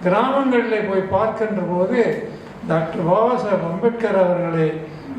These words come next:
புகழ்ந்து பாடாத பாடல் கிடையாது. அவருடைய செய்கைகளை வந்து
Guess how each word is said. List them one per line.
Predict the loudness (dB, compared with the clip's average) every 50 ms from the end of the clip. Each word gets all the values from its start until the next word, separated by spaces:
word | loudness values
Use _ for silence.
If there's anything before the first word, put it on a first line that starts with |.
| -2
புகழ்ந்து | 0 2 2 4 2 2 2 2 0 0
பாடாத | 0 2 2 2 2 2 2 0 0 0 -2 -2 -2
பாடல் | -4 -4 -2 0 0 0 0 0 -2 -4 -4
கிடையாது. | -4 -4 -4 -4 -4 -4 -6 -6 -8 -8 -10 -12 -14 -14 -16 -16 -18 -18 -18 -18 -18 -18 -18 -18 -18 -18 -18 -18 -18 -18 -18 -18 -18 -18 -18 -18 -18 -18 -18 -18 -18 -18 -18 -18 -18 -18 -18 -18 -18 -20 -18 -14 -4 -2
அவருடைய | 0 2 2 2 2 2 2 2 2 0 0
செய்கைகளை | 0 2 2 4 4 4 2 2 2 -2 -2 0 0
வந்து | 0 0 -2 -4 -4 -4 -2 -2 -2 -4 -6 -6